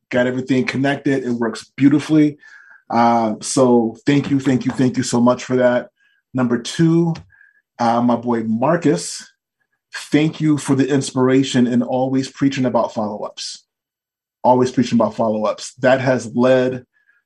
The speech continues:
to a very, very promising conversation that I've had. Number one, with a contact from Upwork slash LinkedIn, 'cause we kinda carry the conversation over to LinkedIn. And then number two,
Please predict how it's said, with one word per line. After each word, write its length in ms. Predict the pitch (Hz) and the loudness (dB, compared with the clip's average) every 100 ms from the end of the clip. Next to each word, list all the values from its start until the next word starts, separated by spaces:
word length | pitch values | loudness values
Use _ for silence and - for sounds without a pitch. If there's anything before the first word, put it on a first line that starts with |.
| _ | _
to 460 | - 151 135 135 127 | -6 0 2 2 0
a 220 | 123 123 120 | 0 2 0
very, 680 | 113 135 135 135 131 127 | -2 -4 0 2 2 0
very 340 | 123 131 131 120 | -2 0 0 0
promising 600 | - 131 131 123 123 120 | -2 -2 -2 -2 -2 -2
conversation 1080 | 123 123 120 - 123 127 127 127 127 123 - | 0 -2 -2 -2 -2 -2 -2 -2 -2 -4 -4
that 300 | 123 120 120 | 0 0 0
I've 200 | 113 104 | -4 -4
had. 400 | 127 131 127 123 _ _ _ - | -4 -2 -2 -6 _ _ _ 0
Number 140 | 123 123 | 2 4
one, 220 | 123 123 | 4 2
with 100 | 117 | 0
a 60 | |
contact 500 | 117 123 123 127 120 | -2 0 0 0 -2
from 240 | - 110 107 | -2 -4 -2
Upwork 480 | 120 120 - 131 - | -4 -2 -2 -2 -2
slash 400 | - 117 110 127 | 0 0 0 0
LinkedIn, 580 | 127 120 131 139 139 | 0 2 2 2 0
'cause 200 | 135 113 | -2 -2
we 120 | 120 117 | 0 0
kinda 280 | 127 120 | 0 -2
carry 180 | - 123 | -2 -4
the 80 | 117 | -4
conversation 540 | - 120 - 120 127 | -2 -2 -2 -4 -2
over 80 | 123 | 0
to 80 | 120 | 2
LinkedIn. 500 | 123 123 139 143 143 _ - - _ _ | 0 0 0 0 -4 _ -20 -20 _ _
And 200 | - 117 | 0 4
then 120 | 123 127 | 6 6
number 240 | 123 117 | 6 2
two, 500 | - 151 147 151 | 0 2 4 2